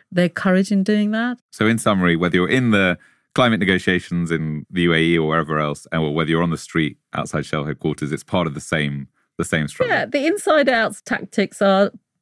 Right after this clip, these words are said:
Speaker 1: normal. That's what happens. And actually, democracy itself was established as a result of non-violent civil disobedience. And actually, what was odd was that climate change had not.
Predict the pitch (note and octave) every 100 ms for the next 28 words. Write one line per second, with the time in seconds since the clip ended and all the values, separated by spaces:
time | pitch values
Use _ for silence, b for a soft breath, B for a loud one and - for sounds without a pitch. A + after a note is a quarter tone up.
0 | _ - A3+ G4 A4+ G#3 D#3+ E3+ F#3+ -
1 | G#3 - A#3+ - B3+ F#4+ - F3 E3+ E3+
2 | - G3 G3+ - A3+ - - A#3+ G3+ A#3+
3 | A3+ - - B3 - A#3+ F#3 - - B3
4 | C4+ - G3 F#3 F#3 - F#3+ F3 F#3 -
5 | F#3 F#3 F3+ F#3 E3+ F#3 F#3+ F#3+ F#3 F3
6 | F3+ - B B B B F#3+ G3+ G3 G3
7 | F#3 F#3 F3 - F3 F3 F3+ F3 F#3 F3+
8 | E3+ E3 D#3+ - F3 F3+ - F#3 E3+ B
9 | B B B B G3 - F#3+ F3+ _ -
10 | C4 F3+ D3+ E3+ E3 E3+ - - F3+ G#3
11 | G#3 - E3+ E3+ E3+ - - F3+ F3+ G#3+
12 | - -